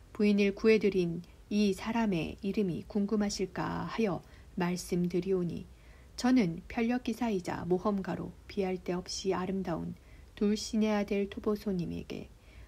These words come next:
마음을 바친 돈키호테 델라만차입니다. 제게 은혜를 갚으시겠다면 다른 것은 필요 없고 엘 토보소로 가셔서 저희 귀부인에게 제가 보냈다고 하시면서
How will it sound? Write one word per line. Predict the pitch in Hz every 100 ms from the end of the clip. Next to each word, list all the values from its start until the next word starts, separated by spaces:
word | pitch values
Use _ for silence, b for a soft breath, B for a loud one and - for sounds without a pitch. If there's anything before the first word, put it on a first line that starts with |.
| b
마음을 | 196 196 233 254
바친 | 180 175 - - 180 - - -
돈키호테 | - 196 190 190 180 190 151 -
델라만차입니다. | 190 185 180 170 170 - 180 175 180 - - - - - - - - - - - - -
제게 | - 233 233 254 254
은혜를 | 240 254 302 269 247 247 254
갚으시겠다면 | - 208 226 202 214 196 196 180 180 185 175 -
다른 | - 214 277
것은 | 269 240 202
필요 | 247 196
없고 | 165 - - 175 - B B B
엘 | - 190 190
토보소로 | 233 190 196 196 185 180
가셔서 | - 202 247 - - - - b b
저희 | - 220 202
귀부인에게 | 190 220 214 247 220 180 160 - - -
제가 | - 180 180 202 208
보냈다고 | 208 208 220 - 180 -
하시면서 | 180 - 214 233 226 180 - -